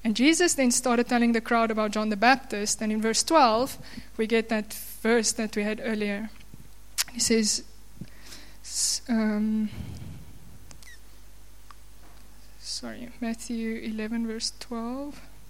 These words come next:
John the Baptist was the last Old Testament prophet, right? So verse twelve says, "From the days of John the Baptist until now, the kingdom of heaven has been subjected to violence,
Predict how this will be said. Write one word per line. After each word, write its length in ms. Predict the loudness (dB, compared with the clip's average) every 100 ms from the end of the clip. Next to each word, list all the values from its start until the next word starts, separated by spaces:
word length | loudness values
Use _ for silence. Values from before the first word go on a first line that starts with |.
| -14 -14 -14 -8 -8 -10 -14 -14 -14 -14 -14 -14 -14 -14 -14 -14 -14 -14 -14 -12 -12 -12 -14 -14 -14 0
John 180 | 2
the 80 | 4
Baptist 460 | 4 2 4 2 2
was 160 | 0
the 80 | 0
last 320 | 0 0 -2
Old 200 | -2 -2
Testament 400 | 0 0 0 -2
prophet, 380 | 2 0 0 -6
right? 400 | -2 0 0 -6 -14 -14 -14 -14 -14 -12 -6
So 220 | -2 2
verse 180 | 2 2
twelve 300 | 2 2 4
says, 200 | 2 4
"From 300 | 4 6 6
the 140 | 4
days 680 | 4 4 4 4 2 0 -6 -12 -6
of 160 | -2
John 220 | 4 8 8
the 100 | 8
Baptist 420 | 6 4 -2 4
until 320 | 6 6 6
now, 280 | 6 4 2
the 80 | 0
kingdom 420 | 4 6 8 6
of 160 | 4 2
heaven 400 | 0 2 2 2
has 160 | 0
been 160 | 0 0
subjected 720 | -2 0 0 0 2 0 2
to 100 | 0
violence, 600 | 2 0 0 -2 -4